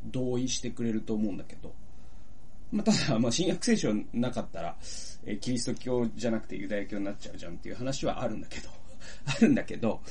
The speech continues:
あのー、創世記ってね、まあ、めちゃくちゃと大事なの間違いなくて、あのー、なんだろうな。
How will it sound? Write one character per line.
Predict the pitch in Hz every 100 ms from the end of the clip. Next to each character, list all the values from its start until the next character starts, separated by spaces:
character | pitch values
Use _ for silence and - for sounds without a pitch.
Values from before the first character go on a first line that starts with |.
| - - - -
あ | 139
の | 147 135 131 127 123 120 117
ー、 |
創 | - 285
世 | 285 339 247
記 | - 110
っ | - -
て | -
ね、 | 95 90 80 - - - - -
ま | 147 147 98
あ、 | 85 -
め | 135 147
ち | 226
ゃ | 247
く | -
ち | 220
ゃ |
と | 214 220
大 | 160 180
事 | 175
な | 175
の | 127
間 | 92
違 | 95 104 98 95 - -
い | 104
な | 101
く | 95 -
て、 | 85 - - - - - - - -
あ | - 113
の | 107 104 101 92 90 87 - - - - - - - - - - - - -
ー、 |
な | 135
ん | 117
だ | 85
ろ |
う |
な。 | 82